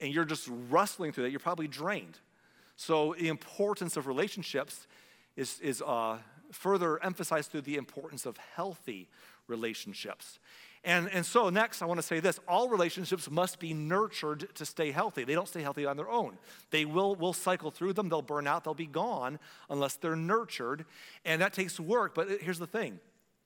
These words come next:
It's, this is why this topic is different than the other topics. Because we're talking about how you can recharge physically, spiritually, emotionally, mentally.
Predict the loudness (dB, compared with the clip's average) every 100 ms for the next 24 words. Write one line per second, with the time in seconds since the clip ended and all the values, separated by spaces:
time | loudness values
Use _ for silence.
0 | _ _ _ -6 -4 -6 0 2 2 -4
1 | -6 4 4 4 2 -2 -4 -6 -4 -8
2 | -8 -2 -2 -2 -6 -6 -4 -6 -4 -4
3 | -6 -6 -16 -16 -20 -20 -20 -20 -4 2
4 | 2 2 0 2 2 2 2 0 -6 -4
5 | -2 -2 -2 0 0 -2 -12 -14 -16 0
6 | 2 2 -2 -4 -4 0 2 2 -2 -2
7 | 0 0 0 -4 -4 0 -2 -2 -4 -4